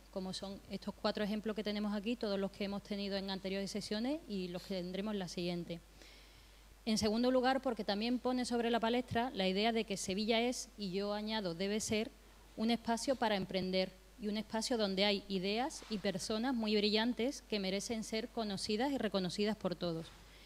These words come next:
Y en tercer lugar, porque evidencia que Sevilla puede y debe ser progreso. Y debe ser, eh, porque además de mantener las tradiciones, que está muy bien y de las que todos disfrutamos,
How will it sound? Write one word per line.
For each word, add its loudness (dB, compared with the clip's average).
Y 6
en 4
tercer 2
lugar, 6
porque 4
evidencia 6
que 0
Sevilla 2
puede 4
y 2
debe 2
ser -2
progreso. 0
Y 4
debe 8
ser, 6
eh, -2
porque 0
además 4
de 0
mantener 2
las 0
tradiciones, 0
que -4
está -4
muy 0
bien 2
y -2
de 0
las -4
que -8
todos -4
disfrutamos, 0